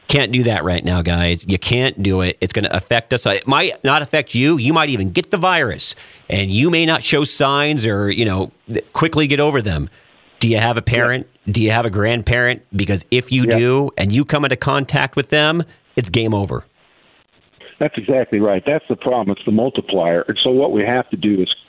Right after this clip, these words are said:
Speaker 2: is bend that curve down, uh, cut down on the multiplier, and buy time so that the scientists can come up with a vaccine or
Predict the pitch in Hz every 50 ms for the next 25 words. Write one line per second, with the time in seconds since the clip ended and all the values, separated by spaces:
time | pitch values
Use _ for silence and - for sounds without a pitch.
0 | _ - - 95 85 82 92 120 127 135 131 123 120 - - - - 131 123 120
1 | 110 - 107 101 98 95 95 98 95 87 - - - - - - - - - -
2 | _ - 123 104 95 92 92 - - - 151 - - - 113 110 117 123 120 110
3 | 113 104 101 110 113 110 - 110 - - - 104 95 92 92 92 92 90 - -
4 | - - - - - - 107 107 107 101 92 - - 120 113 123 127 120 - -
5 | - 120 110 107 101 90 82 76 - - _ _ - - - 127 110 101 101 98
6 | 95 98 101 95 92 - - - 104 101 95 92 - - 123 123 117 110 - -
7 | 113 98 - - - - - 107 95 - - 110 104 101 104 101 - - 101 95
8 | 95 92 90 101 95 92 85 - - - - 135 123 123 120 117 117 113 110 107
9 | 110 - 95 90 92 85